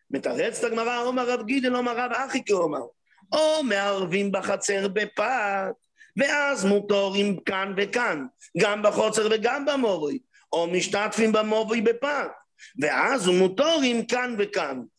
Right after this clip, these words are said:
אבל אם עשו ביין, זה לא, לפי כולם זה לא יעזור. מסיים את הגמרא, אומר רב יהודה, אומר רב, הלכה כרבי מאיר. לעומת זאת, ורב הונא אומר, מי נגרע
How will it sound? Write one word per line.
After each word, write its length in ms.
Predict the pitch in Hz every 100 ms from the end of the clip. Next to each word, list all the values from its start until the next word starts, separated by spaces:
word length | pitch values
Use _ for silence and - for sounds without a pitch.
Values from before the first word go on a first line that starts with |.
| -
אבל 200 | 123 139
אם 120 | 180 226
עשו 220 | - 220
ביין, 640 | 220 233 285 294 226 214
זה 120 | 185
לא, 420 | 208 233 185 175 - - -
לפי 240 | 151 190
כולם 340 | 190 214 214 190
זה 100 | 180
לא 180 | 175 170
יעזור. 580 | 151 143 131 123 - - _ _ - - - -
מסיים 540 | 185 - 170 226 294
את 100 | 262
הגמרא, 520 | 247 185 185 190 208 - - _ _
אומר 340 | - 294 269 240
רב 80 | 226
יהודה, 320 | 262 226 214
אומר 240 | 220 202 180
רב, 260 | 214 202
הלכה 380 | 180 214 254 247
כרבי 320 | 247 247 247
מאיר. 340 | 247 247 233 - _ _ _ _ _ -
לעומת 520 | 143 131 139 214 277
זאת, 120 | 220 156
ורב 280 | 156 143 151
הונא 300 | 330 330 285
אומר, 420 | 269 254 233 202
מי 400 | 220 311 392 381
נגרע 560 | 311 240 196 185 185